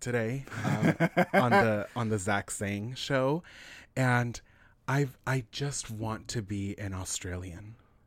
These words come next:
Speaker 1: I really
Speaker 2: You could
Speaker 1: do.
Speaker 2: do it. You know what you should do? I listened to a great podcast that
Speaker 1: Duolingo?
Speaker 2: Well, yeah, I don't think you can do Duolingo for accents. <laughs> I don't think it works like that.
Speaker 1: <laughs> Okay.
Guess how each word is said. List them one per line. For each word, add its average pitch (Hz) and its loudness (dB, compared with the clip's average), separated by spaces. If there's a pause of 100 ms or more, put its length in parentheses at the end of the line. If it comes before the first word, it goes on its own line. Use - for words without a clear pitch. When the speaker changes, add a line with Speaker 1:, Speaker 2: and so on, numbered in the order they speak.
(200)
Speaker 1:
I 131 4
really 117 2
Speaker 2:
You 107 -2
could - 0
Speaker 1:
do. 101 0
Speaker 2:
do 135 8
it. 131 6
You 156 6
know 196 8
what 247 10
you 247 6
should 151 -2
do? 143 6
I 131 10
listened 202 4
to 196 0
a 135 0
great 131 0
podcast 104 -4
that 127 8
Speaker 1:
Duolingo? 120 2 (760)
Speaker 2:
Well, 147 6
yeah, 131 8
I 120 6
don't 151 8
think 208 6
you 269 12
can 220 4
do 180 10
Duolingo 151 12
for - 2
accents. - 0
<laughs> - -4
I 139 0
don't - 6
think 180 6
it 165 8
works - 4
like 104 2
that. - -4 (180)
Speaker 1:
<laughs> - -12
Okay. 170 2